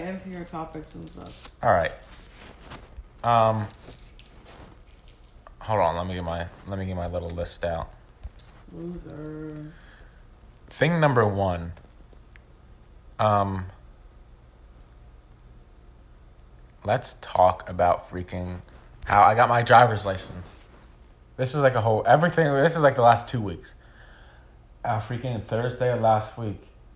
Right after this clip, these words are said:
Speaker 2: got the driver's license. I'm just like Olivia Rodrigo. But
Speaker 1: Mm-mm.
Speaker 2: thing is, I'm not because I actually, I like, I'm having a, ha-, a ha-, happy life right now. Love
Speaker 1: She's
Speaker 2: life.
Speaker 1: happy,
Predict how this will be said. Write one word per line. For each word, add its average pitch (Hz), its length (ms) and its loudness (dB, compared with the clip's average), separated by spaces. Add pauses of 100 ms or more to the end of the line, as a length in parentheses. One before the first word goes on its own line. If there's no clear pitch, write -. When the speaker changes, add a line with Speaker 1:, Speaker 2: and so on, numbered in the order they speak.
(100)
Speaker 2:
got 95 180 -2
the 107 80 -6
driver's 95 460 0
license. 82 520 -8 (200)
I'm 95 220 -6
just 110 340 -2
like 104 220 0
Olivia 92 520 -4
Rodrigo. 85 840 -6 (320)
But 123 300 10
Speaker 1:
Mm-mm. - 420 -14
Speaker 2:
thing 123 240 0
is, 120 200 0
I'm 104 120 -2
not 110 380 -4
because 101 480 -8 (360)
I 101 140 0
actually, 107 300 -8 (260)
I 107 140 -4
like, 104 340 -4
I'm 92 200 -8
having 92 280 -6
a, 87 60 -8
ha-, 92 160 -8 (180)
a 92 80 -6
ha-, 90 160 -10
happy 90 360 -10
life 82 260 -8 (120)
right 76 140 -14
now. 80 180 -14 (1200)
Love 92 180 0
Speaker 1:
She's - 100 -6
Speaker 2:
life. 82 120 -4
Speaker 1:
happy, 196 420 -10